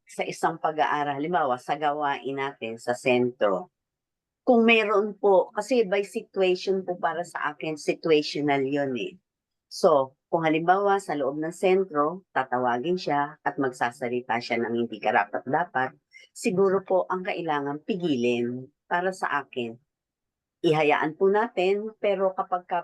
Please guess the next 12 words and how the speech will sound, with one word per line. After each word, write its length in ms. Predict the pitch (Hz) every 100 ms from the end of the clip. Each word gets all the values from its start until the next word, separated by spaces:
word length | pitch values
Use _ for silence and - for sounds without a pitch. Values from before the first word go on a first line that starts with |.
| -
po 80 | 175
yung 400 | 165 151 151 156
hindi 400 | 208 196 208 196
na 100 | 190
talagang 460 | 180 175 165 165
karapat-dapat 880 | 165 156 147 160 156 139 135 123 123
dahil 400 | 135 135 131 123 - _
marami 480 | - 208 196 185 185
po 160 | 180 170
yung 240 | 170 160
nakikinig 580 | 156 147 127 139 143 143
eh. 160 | 131